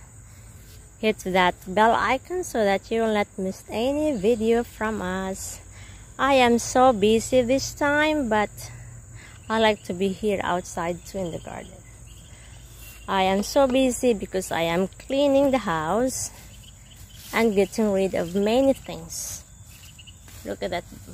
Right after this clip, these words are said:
watermelon. I just wanna show to you again this watermelon. Look at that, guys.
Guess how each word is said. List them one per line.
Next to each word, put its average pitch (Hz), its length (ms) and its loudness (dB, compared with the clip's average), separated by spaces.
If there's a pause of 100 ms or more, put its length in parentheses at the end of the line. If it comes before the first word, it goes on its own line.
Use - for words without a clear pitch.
(120)
watermelon. 180 640 -8
I - 140 -4
just 226 240 -8
wanna 185 220 -4
show 214 340 -6
to - 180 -12
you 170 140 -6
again 165 340 -8
this 202 260 -12
watermelon. 170 680 -12 (800)
Look 254 100 -8
at 233 60 -6
that, 226 220 -6
guys. 214 760 -4